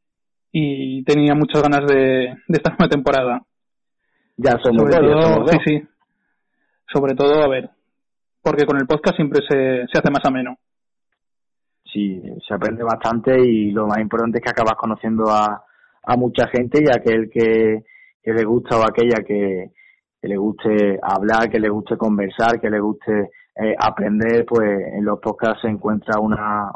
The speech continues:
Speaker 2: una opción, vamos, que, que creo que poco a poco se va conociendo más y que, eh, es cierto que falta todavía porque se, se vaya, eh, aprendiendo, pero, pero bueno,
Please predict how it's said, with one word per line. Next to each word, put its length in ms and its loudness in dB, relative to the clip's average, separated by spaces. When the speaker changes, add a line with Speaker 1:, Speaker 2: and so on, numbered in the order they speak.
Speaker 2:
una 220 -4
opción, 400 -2
vamos, 300 -2
que, 340 -14
que 140 -6
creo 220 2
que 140 2
poco 320 0
a 80 0
poco 260 0
se 160 -2
va 120 2
conociendo 520 0
más 280 0
y 80 -4
que, 320 -4
eh, 560 0
es 180 -4
cierto 360 0
que 400 2
falta 320 0
todavía 460 4
porque 400 -2
se, 440 0
se 160 -6
vaya, 600 0
eh, 640 -2
aprendiendo, 600 0
pero, 520 0
pero 200 -4
bueno, 260 -6